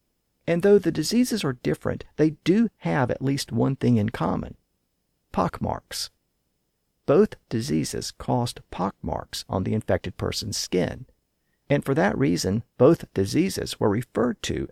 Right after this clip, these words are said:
as poxes. And interestingly, both diseases arrived in England for the first time in the early fifteen hundreds. As I noted, syphilis was new to Europe,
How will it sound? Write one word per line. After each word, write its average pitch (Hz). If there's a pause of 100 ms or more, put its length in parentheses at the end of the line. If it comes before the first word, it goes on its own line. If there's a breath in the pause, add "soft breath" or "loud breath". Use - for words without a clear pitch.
as - (240)
poxes. - (960)
And 147
interestingly, 117 (180)
both 151
diseases 117
arrived 117
in -
England 175
for 104
the 107
first 170
time 175 (100)
in 120
the 127
early 92
fifteen -
hundreds. - (1400)
As 175
I 185
noted, 196
syphilis -
was 110
new 120
to -
Europe, -